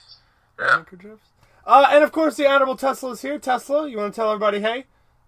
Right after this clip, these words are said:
Speaker 1: Like always, you're silent, but very stern. And you're always loved for that. Uh, Jim, why don't you tell the people what we do here?
Speaker 2: <laughs>
Speaker 1: Oh, there's,
Speaker 2: Absol-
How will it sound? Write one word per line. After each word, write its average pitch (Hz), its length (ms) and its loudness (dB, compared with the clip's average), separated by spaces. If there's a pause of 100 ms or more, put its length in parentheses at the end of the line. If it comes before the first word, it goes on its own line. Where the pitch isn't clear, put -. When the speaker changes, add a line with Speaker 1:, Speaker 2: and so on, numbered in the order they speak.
(500)
Speaker 1:
Like 190 180 2
always, 202 560 2
you're 160 240 -8
silent, 175 540 -4 (240)
but 151 300 0 (360)
very 143 240 -8
stern. 113 460 -14 (540)
And 127 100 -16
you're 123 160 -6
always 123 240 -6
loved 113 240 -10
for 113 160 -20
that. 104 220 -18 (600)
Uh, 220 240 6
Jim, 226 460 0 (160)
why 381 160 -2
don't 403 80 0
you 330 80 0
tell 349 160 0
the 262 60 -6
people 320 220 -2
what 311 80 -4
we 294 80 -2
do 320 160 -4
here? 185 200 -4
Speaker 2:
<laughs> 202 80 -2 (680)
Speaker 1:
Oh, 233 100 4 (100)
there's, 185 240 4
Speaker 2:
Absol- 185 200 -12